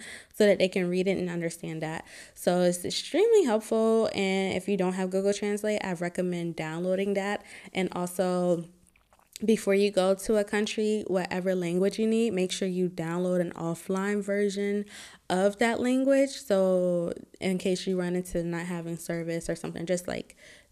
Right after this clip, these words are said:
so you don't have to use your data for it either. Also, while we were exploring Cartagena,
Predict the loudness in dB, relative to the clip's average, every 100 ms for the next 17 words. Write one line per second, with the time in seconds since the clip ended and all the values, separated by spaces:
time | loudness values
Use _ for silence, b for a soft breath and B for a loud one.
0 | 0 4 4 2 -4 -6 -4 -2 0 0
1 | 0 -2 -4 -4 -6 -6 -4 -2 -2 -4
2 | B B B B B _ 2 2 4 6
3 | 8 6 4 -8 _ -20 _ _ -20 _
4 | 0 4 6 6 6 6 6 6 4 4
5 | 2 -4 0 2 2 2 0 0 -4 -6
6 | -6 -2 -2 0 0 0 0 -2 -4